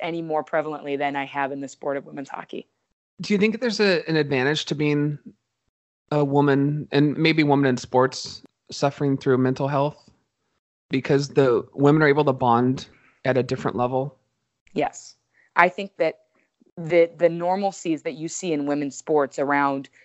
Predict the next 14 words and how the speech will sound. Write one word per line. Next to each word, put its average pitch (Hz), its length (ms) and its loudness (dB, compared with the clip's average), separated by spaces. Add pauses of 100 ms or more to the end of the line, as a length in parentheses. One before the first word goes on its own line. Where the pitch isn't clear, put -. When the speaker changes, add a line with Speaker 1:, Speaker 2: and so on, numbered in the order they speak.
(220)
Speaker 1:
mental 160 340 0
health, 147 500 0
L 160 120 -2
G 156 120 -10
B 160 160 -14
T - 180 -16
Q, 143 460 -2 (420)
being 185 340 0 (120)
open 170 340 2
and 147 160 -6
feeling 165 320 -6
accepted 165 560 -6
is, 156 320 -6
is 151 320 -6